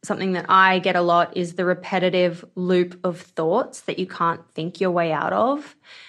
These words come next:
And so when you're talking with someone else, you can kind of talk back and forth and get your way out of that loop of negative dialogue or negative thought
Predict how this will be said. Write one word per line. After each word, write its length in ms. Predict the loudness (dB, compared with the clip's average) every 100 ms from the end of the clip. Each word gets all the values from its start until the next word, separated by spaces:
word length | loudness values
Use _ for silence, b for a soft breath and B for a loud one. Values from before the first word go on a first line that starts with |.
| B -4
And 180 | -4
so 180 | 0 0
when 120 | 0
you're 120 | -4 0
talking 340 | 0 2 0
with 120 | 0
someone 260 | -2 0 2
else, 260 | 4 2
you 60 | -4
can 260 | -6 -8 -6
kind 180 | -6
of 120 | -6 -2
talk 240 | -2 0
back 180 | -2 -2
and 100 | -2
forth 220 | 0 0
and 220 | -4 -2
get 240 | 0 0 0
your 100 | 0
way 240 | 0 -2
out 220 | 0 2
of 220 | 0 -4 -2
that 240 | -4 -2
loop 460 | -4 0 -2 -4 -16 -20 _ -2
of 640 | 2 2 0 -4 -10 -20 _ _ _
negative 880 | -2 -2 -2 -4 -4 -4 -6 -10 -18 _ _ _ _ _ _
dialogue 760 | -2 0 2 0 0 2 0 -2
or 300 | -4 -4 -6 B B B 0
negative 500 | 0 2 0 -2 -4
thought 420 | -2 -2 -4